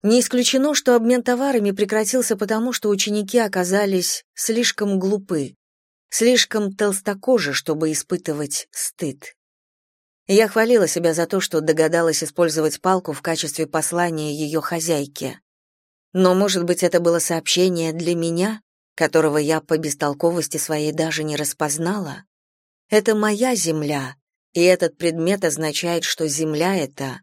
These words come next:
моя. Наряду со множеством своих других функций, эта палка, возможно, являлась документом, подтверждающим право собственности, документом чётким и недвусмысленным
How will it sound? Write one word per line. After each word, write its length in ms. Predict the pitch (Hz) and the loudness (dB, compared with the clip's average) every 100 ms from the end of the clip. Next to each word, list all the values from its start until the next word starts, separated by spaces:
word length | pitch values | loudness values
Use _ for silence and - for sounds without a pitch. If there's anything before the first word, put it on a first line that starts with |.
| _ _ | _ _
моя. 560 | - 165 170 180 151 - _ _ _ _ _ _ _ _ | -4 -4 -2 -2 -4 -6 _ _ _ _ _ _ _ _
Наряду 380 | 202 233 254 262 | 4 4 4 2
со 120 | 247 | 0
множеством 640 | 226 233 214 196 196 196 190 | 0 0 0 -2 0 2 2
своих 360 | 190 190 196 | 2 2 2
других 400 | 190 202 190 170 | 2 2 0 -2
функций, 720 | - 220 233 202 - 147 131 - _ _ - | -4 -2 -2 -2 -6 -6 -6 -16 _ _ -4
эта 180 | 233 | -2
палка, 300 | 247 262 247 | 0 0 2
возможно, 520 | 214 202 214 214 185 185 | 2 2 0 0 2 2
являлась 640 | 175 190 196 170 - - - | 2 2 2 0 -4 -8 -10
документом, 920 | 165 190 202 208 226 180 - 135 135 | -4 -2 -2 -2 0 -2 -4 -8 -6
подтверждающим 920 | - 147 156 160 170 196 190 - 165 | -8 -4 -2 0 2 2 2 0 -2
право 300 | 156 170 165 | 0 0 0
собственности, 960 | 151 - 196 - 151 139 131 - 131 - _ _ _ _ _ | -2 -2 -2 -4 -6 -8 -8 -8 -10 -12 _ _ _ _ _
документом 800 | 190 202 240 240 269 - 214 190 | 2 4 4 2 0 0 0 0
чётким 520 | 196 226 220 - 185 | 0 -2 -2 -2 0
и 40 | 180 | 0
недвусмысленным 1120 | 180 175 180 - 226 220 180 170 156 151 | 0 -2 -2 -2 -2 -2 -2 -2 -2 -6